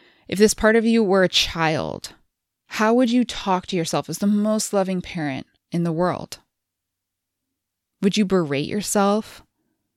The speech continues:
Would you call yourself an idiot? Or would you really deeply love on yourself and tell yourself,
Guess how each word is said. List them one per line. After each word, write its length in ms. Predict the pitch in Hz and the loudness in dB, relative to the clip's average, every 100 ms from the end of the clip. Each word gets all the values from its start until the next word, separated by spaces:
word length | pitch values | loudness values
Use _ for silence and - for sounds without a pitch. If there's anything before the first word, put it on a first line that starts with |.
| _ | _
Would 100 | - | -14
you 40 | 185 | -6
call 140 | 175 | -4
yourself 300 | 160 - 151 | -2 -2 -4
an 100 | - - | -6 -6
idiot? 260 | 151 160 | -4 -2
Or 80 | 202 | 0
would 180 | 214 220 | 0 2
you 200 | 226 214 - - - _ 185 | 0 -2 -8 -20 -20 _ 0
really 400 | 220 262 269 226 | 6 6 6 6
deeply 400 | 226 214 202 180 | 4 2 0 0
love 240 | 160 156 | 0 0
on 100 | 156 | 0
yourself 720 | 147 - 151 135 139 - - _ _ _ _ _ _ _ _ _ _ _ - | -2 -4 -4 -4 -8 -12 -20 _ _ _ _ _ _ _ _ _ _ _ -6
and 100 | 170 | -6
tell 200 | - 165 | -2 -2
yourself, 420 | 160 - 156 151 | -2 -2 -4 -6